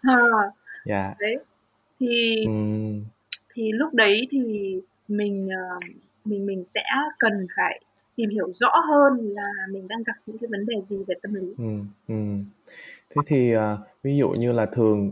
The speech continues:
Speaker 2: thường là giải pháp của những cái bạn mà bị tâm lý như thế thường là đi tìm một người để nói chuyện, đúng không?
Speaker 1: Ừ hừ.
Speaker 2: Nhưng mà trong trường hợp là không có ai, gọi là, để chia sẻ được, tại vì không phải là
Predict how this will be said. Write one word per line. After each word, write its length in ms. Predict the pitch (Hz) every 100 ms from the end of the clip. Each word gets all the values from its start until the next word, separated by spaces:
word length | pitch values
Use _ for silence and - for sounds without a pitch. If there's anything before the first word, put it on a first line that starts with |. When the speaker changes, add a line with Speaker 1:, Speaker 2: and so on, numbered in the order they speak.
| 101
Speaker 2:
thường 240 | - 110 104
là 140 | 98
giải 220 | 95 -
pháp 240 | - 135 147
của 240 | - - 62
những 140 | -
cái 100 | 139
bạn 260 | 135 - 104
mà 260 | 101 98 98 - -
bị 340 | 110 110 113 107 104
tâm 120 | 117
lý 140 | 113
như 100 | 131
thế 260 | 123 127 135
thường 180 | 135 107
là 120 | 101 98 _ _ -
đi 100 | 120 117
tìm 180 | 104
một 140 | 98 98
người 280 | 101 98 92
để 160 | -
nói 160 | 107 123
chuyện, 200 | - -
đúng 120 | 110 127
không? 180 | 131 120 -
Speaker 1:
Ừ 60 | 262 233
hừ. 120 | 233
Speaker 2:
Nhưng 120 | 120
mà 240 | 113 104 101
trong 180 | 123 123
trường 180 | 117 107
hợp 220 | 101 101
là 100 | 98
không 240 | - 127
có 140 | 127 139
ai, 460 | 127 123 123 123
gọi 200 | 117 -
là, 120 | 104 98
để 160 | 101
chia 200 | 113 135 127
sẻ 180 | - -
được, 180 | 123 98 104
tại 100 | 104
vì 120 | 104
không 220 | - 127
phải 200 | 127 -
là 220 | 127 110